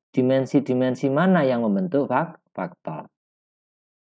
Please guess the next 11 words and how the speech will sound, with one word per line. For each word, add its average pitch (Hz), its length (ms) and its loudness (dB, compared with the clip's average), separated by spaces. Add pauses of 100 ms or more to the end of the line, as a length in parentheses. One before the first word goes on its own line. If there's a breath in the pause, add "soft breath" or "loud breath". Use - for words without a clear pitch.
(400)
Kalau 110 240 0
yang 113 320 0
eksploratori 113 800 0
kan 170 240 0
dimensi-dimensi 117 1040 0 (240)
membentuk 113 560 0
beberapa 95 480 -4
faktor. 117 580 -2 (560)
Kalau 104 240 -2
di 98 160 -6
sini, 151 480 0